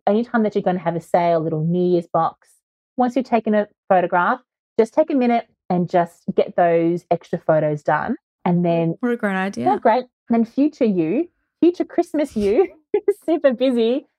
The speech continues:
Speaker 1: goes, "Oh my gosh, past me is amazing. She's already made <laughs>
Speaker 2: That's
Speaker 1: this imagery." So that's always a fun one.
Speaker 2: Actually, when I got my photo shoot taken, I think it was, oh, it was February actually, 'cause it was Valentine's Day.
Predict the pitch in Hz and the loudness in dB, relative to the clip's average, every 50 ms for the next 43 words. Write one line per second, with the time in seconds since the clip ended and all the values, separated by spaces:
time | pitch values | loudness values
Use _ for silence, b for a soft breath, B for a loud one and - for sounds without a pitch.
0 | _ _ - - 254 - _ _ _ _ _ _ _ - 349 359 381 370 302 277 | _ _ 0 0 0 0 _ _ _ _ _ _ _ -4 -2 0 0 0 0 0
1 | 240 277 294 311 330 320 - _ _ - 269 294 330 370 349 _ - 269 277 339 | -2 0 0 0 -2 -2 -6 _ _ -8 -8 -6 -6 -8 -10 _ -8 -6 -4 -2
2 | 381 370 359 311 311 302 302 302 339 370 370 339 320 294 247 233 269 262 269 254 | 0 0 0 -2 -2 -4 -2 -2 0 0 0 0 0 -2 -2 -2 -4 -4 -2 -2
3 | 269 269 277 269 254 254 247 240 247 240 262 240 226 226 226 226 240 294 320 - | -2 0 0 0 0 0 0 0 0 -2 0 0 0 0 0 0 0 -2 -4 -4
4 | - _ _ _ 427 440 - 311 311 311 - 349 349 381 440 - - - 185 160 | -8 _ _ _ -2 -2 0 -2 -4 -2 -2 -2 -2 -2 -6 -8 -2 0 0 0
5 | - - - 339 370 - _ _ _ - 170 - 226 208 - - _ _ _ - | 0 0 -2 -2 -4 -4 _ _ _ -8 -2 0 0 0 0 -4 _ _ _ 2
6 | 185 170 156 156 165 175 - - 67 64 - - - - 277 359 - _ _ _ | 2 2 4 2 0 0 0 -4 -6 -4 -4 -2 -2 -2 -2 -4 -6 _ _ _
7 | _ - - 214 - - 226 214 208 202 208 226 233 233 - - 185 190 196 - | _ -8 -8 -8 -4 -4 -2 -2 0 0 -2 -2 -2 -4 -4 -2 -2 -4 -2 -2
8 | - 185 185 202 208 - 214 - - 233 196 190 - 196 180 180 202 - 208 214 | -2 -2 -2 -2 -2 -4 -6 -4 -2 -2 -4 -2 -4 -4 -4 -4 -2 -2 -4 -4
9 | - - 202 190 185 180 185 - - - _ _ _ _ - 262 - 208 - - | -4 -2 -2 -2 -4 -4 -6 -10 -12 -14 _ _ _ _ -2 -2 -2 -2 -4 -2
10 | - 233 220 214 233 208 175 160 151 180 180 - - 220 247 254 - 240 - - | -2 -2 -2 -2 -2 -2 -2 -2 -2 -6 -6 -4 -4 -4 -2 -2 -4 -6 -4 -4
11 | 190 190 190 208 196 185 190 214 - 226 202 190 202 - - 175 165 160 - 170 | -6 -4 -2 -2 -4 -2 -4 -4 -4 -4 -4 -4 -6 -6 -4 -4 -4 -4 -6 -8